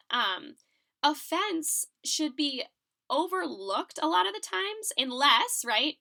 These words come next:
um, unless it's obviously something that's a repeated offense. And we're gonna go over this later with,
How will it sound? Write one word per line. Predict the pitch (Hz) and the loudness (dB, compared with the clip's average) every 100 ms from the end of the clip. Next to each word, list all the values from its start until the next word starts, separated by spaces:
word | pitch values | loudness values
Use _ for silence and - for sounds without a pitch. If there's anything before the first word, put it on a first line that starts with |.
| - | 0
um, | 254 202 196 233 - - - | 2 2 0 -10 -20 -14 -8
unless | 262 277 320 | 2 2 2
it's | 311 - | -2 2
obviously | 226 226 233 - | 2 2 0 -4
something | 247 240 214 208 | -6 -6 -6 -4
that's | 196 - | -6 -6
a | 214 | -6
repeated | 208 - 220 202 | -8 -8 -6 -4
offense. | 202 - 190 196 220 | -4 -2 -4 -4 -6
And | 233 | -4
we're | |
gonna | 269 311 | -2 0
go | 254 202 | 0 0
over | 202 | 0
this | 190 196 - | -4 -4 -4
later | 208 190 190 190 | -2 -2 0 -2
with, | 185 | -4